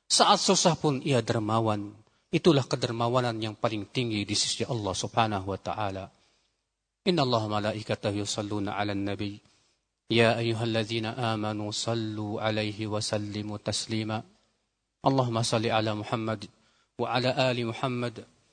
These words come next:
Kama sallaita ala Ibrahim wa ala ali Ibrahim innaka hamidun majid. Wa barik ala Muhammad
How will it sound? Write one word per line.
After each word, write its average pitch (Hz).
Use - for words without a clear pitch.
Kama 139
sallaita 139
ala 143
Ibrahim 123
wa 110
ala 113
ali 107
Ibrahim 110
innaka 110
hamidun 110
majid. 107
Wa 170
barik 131
ala 120
Muhammad 120